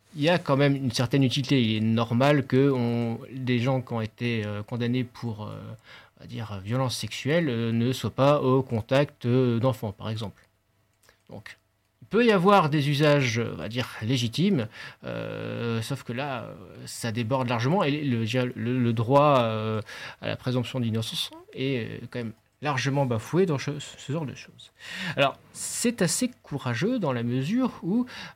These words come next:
euh, eh ben, la vidéosurveillance, il y a quand même,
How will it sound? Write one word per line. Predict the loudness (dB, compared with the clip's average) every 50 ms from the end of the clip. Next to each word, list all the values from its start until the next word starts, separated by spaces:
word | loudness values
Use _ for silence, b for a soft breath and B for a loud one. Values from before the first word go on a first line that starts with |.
| B
euh, | -4 -2 0 0 2 0 0 0 0 -2 -4 -6 -10 _ _ _ _ _ _ _ _ _ _ _ -18 -18
eh | -16
ben, | -14 -14 -14
la | -12 -12
vidéosurveillance, | -8 -6 -4 -2 0 0 0 0 -2 -4 -2 -2 -2 0 0 -2 -2 -4 -4 -6 -8 -8 -10 -10
il | -10
y | -12
a | -14
quand | -14 -10 -6
même, | -4 -4 -2 -2 -2 -4